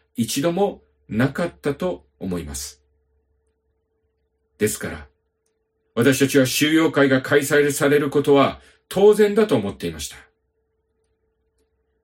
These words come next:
三月にはポスターも作って、教会に掲示しようとしていた矢先、教会はクローズされ、以後、一度も教会は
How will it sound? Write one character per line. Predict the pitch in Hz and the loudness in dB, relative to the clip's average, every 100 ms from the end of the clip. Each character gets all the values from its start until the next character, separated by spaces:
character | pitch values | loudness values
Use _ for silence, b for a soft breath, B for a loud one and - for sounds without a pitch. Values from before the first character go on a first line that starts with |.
| _ | _
三 | - 143 143 | -6 -2 2
月 | 123 123 | 0 2
に | 127 | 2
は | 127 98 - _ _ _ - | 2 0 -10 _ _ _ -4
ポ | 170 | -2
ス | - | 0
タ | 156 | 0
ー | 135 | 0
も | 123 | 0
作 | - - | -2 -4
っ | 139 | -4
て、 | 107 90 131 _ _ _ _ _ _ _ _ _ | -4 -4 -8 _ _ _ _ _ _ _ _ _
教 | - 156 165 | -2 0 2
会 | 175 165 | 0 0
に | 160 139 | -2 -4
掲 | - 175 | 0 0
示 | 175 | 0
し | 180 - | -6 -2
よ | 180 175 | 0 0
う | |
と | 143 | 0
し | 123 - | -2 -2
て | 151 | -4
い | 143 | -2
た | 110 | -2
矢 | 98 113 | 0 0
先、 | 135 185 - 214 - _ _ _ _ _ | 0 -4 -2 -4 -4 _ _ _ _ _
教 | - 131 | 0 0
会 | 117 113 | 2 0
は | 104 98 | 0 -4
ク | - 143 | -4 2
ロ | 208 | 2
ー | |
ズ | 202 | 2
さ | - 175 | -4 -4
れ、 | 185 180 _ _ _ _ | -4 -6 _ _ _ _
以 | 151 | -4
後、 | 131 90 - _ _ _ _ _ _ | -2 -2 -6 _ _ _ _ _ _
一 | 143 139 170 | -4 -4 -4
度 | 196 | -4
も | 190 220 214 _ _ _ _ _ | 0 0 -2 _ _ _ _ _
教 | - 107 | -2 0
会 | 104 95 90 | 0 -6 -4
は | 139 | -4